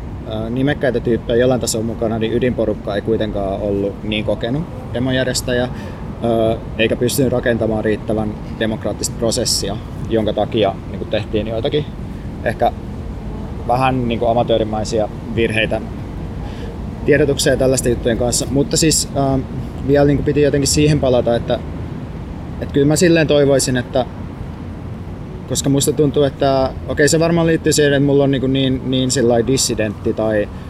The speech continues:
vastakarvaan asettuva niinku oma semmonen track record ja historia, että mä oon kirjoittanut niin paljon kaikkea semmoista valu-,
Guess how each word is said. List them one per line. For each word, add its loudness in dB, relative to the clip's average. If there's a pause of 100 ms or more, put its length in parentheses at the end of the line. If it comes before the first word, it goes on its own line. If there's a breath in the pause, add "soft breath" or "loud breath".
(340 loud breath)
vastakarvaan 0
asettuva -2
niinku -4
oma 0
semmonen -6
track -4
record -6
ja -2
historia, -4 (100)
että -8
mä -4
oon -6 (160)
kirjoittanut -2
niin -4
paljon 0
kaikkea -8
semmoista -10
valu-, 0